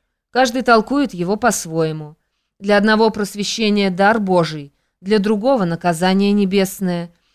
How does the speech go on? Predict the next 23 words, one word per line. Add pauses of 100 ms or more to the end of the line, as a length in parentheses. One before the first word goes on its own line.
(240)
И
как
послушаешь, (880)
так
они
оба
правы, (220)
а
кажется,
истина
должна
быть
одна. (400)
Уж
не
от
того
ли
это, (220)
что
в
здешнем
мире